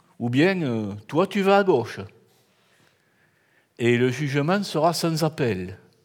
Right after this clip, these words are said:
Et nous apprenons d'une autre parabole qui est dans Luc, celle-là,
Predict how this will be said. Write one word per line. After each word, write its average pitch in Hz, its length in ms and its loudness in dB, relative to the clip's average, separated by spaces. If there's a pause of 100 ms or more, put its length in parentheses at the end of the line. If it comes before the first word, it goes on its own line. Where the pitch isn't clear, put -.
(2500)
Et 104 80 -6
nous 147 240 2
apprenons 185 480 2
d'une 160 220 -2
autre 139 340 0
parabole 120 880 0 (1120)
qui 143 140 -2
est 131 40 2
dans 117 200 2
Luc, 139 280 -4
celle-là, 131 520 0